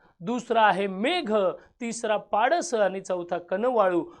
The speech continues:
वन, वन म्हणजे जंगल, मेघ, मेघ म्हणजे ढग, पाडस,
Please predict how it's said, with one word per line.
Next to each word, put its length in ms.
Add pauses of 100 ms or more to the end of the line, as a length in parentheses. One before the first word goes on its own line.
(120)
वन, 420
वन 400
म्हणजे 400
जंगल, 720 (300)
मेघ, 500 (420)
मेघ 340
म्हणजे 280
ढग, 420 (580)
पाडस, 640